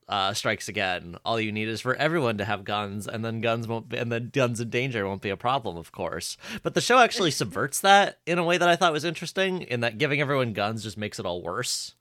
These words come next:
Speaker 1: Um, it just happens to, that just happens to be the case because, like, war is involved here. Uh, like, it could have been demons, and then it could have been played straight. Um, but I still kinda like that.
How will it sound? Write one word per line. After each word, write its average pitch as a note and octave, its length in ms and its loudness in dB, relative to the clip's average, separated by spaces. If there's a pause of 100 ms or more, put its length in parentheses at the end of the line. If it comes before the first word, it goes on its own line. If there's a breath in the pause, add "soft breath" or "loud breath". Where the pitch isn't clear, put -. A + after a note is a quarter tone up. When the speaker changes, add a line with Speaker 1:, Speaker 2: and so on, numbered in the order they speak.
(180)
Speaker 1:
Um, F2 540 -4 (320 loud breath)
it E3+ 120 -2
just - 160 0
happens D3 640 0
to, D3 420 -4
that C3 560 2
just B2+ 200 -6
happens G#2+ 460 -6
to B2 80 -6
be A2+ 120 -4
the G#2+ 100 -4
case G#2 320 -4
because, G2 340 -8
like, F2+ 140 -4
war F2+ 320 -6
is F2+ 140 -6
involved F2 540 -4
here. A2 440 -2 (340)
Uh, F2 140 -4
like, F#2 220 -4
it A#2+ 100 -6
could D3 160 0
have B2+ 80 -2
been G#2+ 140 -4
demons, F#2+ 440 -4
and F#2+ 120 -10
then F2 100 -10
it E2+ 160 -12
could G#2+ 120 -10
have F#2 60 -10
been F2+ 140 -10
played F2 240 -10
straight. E2+ 460 -10 (480)
Um, D2 460 -8 (260)
but B2+ 180 -2
I C#3 60 0
still F3+ 200 2
kinda F3 240 4
like C3 260 2
that. F3+ 340 8